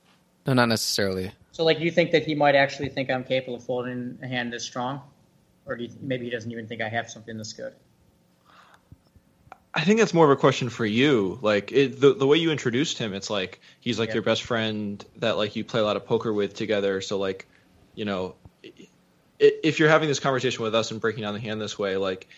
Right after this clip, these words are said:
Speaker 3: he at minimum should know you're capable of thinking about hands this way, right? Like,
Speaker 2: Yeah, absolutely. Yeah, like I said, just, like, that, adding that in made it,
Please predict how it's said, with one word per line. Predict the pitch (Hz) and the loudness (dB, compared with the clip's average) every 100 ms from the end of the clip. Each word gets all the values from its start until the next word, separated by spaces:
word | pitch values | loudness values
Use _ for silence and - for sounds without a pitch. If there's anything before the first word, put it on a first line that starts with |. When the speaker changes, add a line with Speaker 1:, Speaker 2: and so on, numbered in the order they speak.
| - | -4
Speaker 3:
he | 147 127 | 2 2
at | 113 | 2
minimum | 135 123 98 | -2 -2 -4
should | 117 | -6
know | 104 | -4
you're | 98 92 92 _ | -4 -6 -8 _
capable | - 101 - 98 87 | -6 -6 -4 -4 -4
of | |
thinking | - 98 101 | -6 -10 -8
about | 98 85 | -4 -4
hands | 120 98 - | -4 -8 -8
this | - - | -10 -8
way, | - | -10
right? | 90 95 120 - | -4 -2 -2 -2
Like, | 101 92 - _ - | -6 -6 -6 _ -8
Speaker 2:
Yeah, | 107 107 107 _ 110 | -6 -6 -12 _ -14
absolutely. | - 113 110 110 110 _ _ _ _ _ _ _ _ _ _ _ _ _ - | -14 -14 -10 -10 -12 _ _ _ _ _ _ _ _ _ _ _ _ _ -8
Yeah, | 151 | -4
like | 151 | -2
I | 147 | 0
said, | 156 135 | 0 0
just, | 151 - | -2 0
like, | 170 143 | 0 4
that, | 147 165 | 2 4
adding | 170 156 | 2 2
that | 139 147 | 0 0
in | 151 147 | -2 -4
made | 147 | -2
it, | 139 - | -4 -8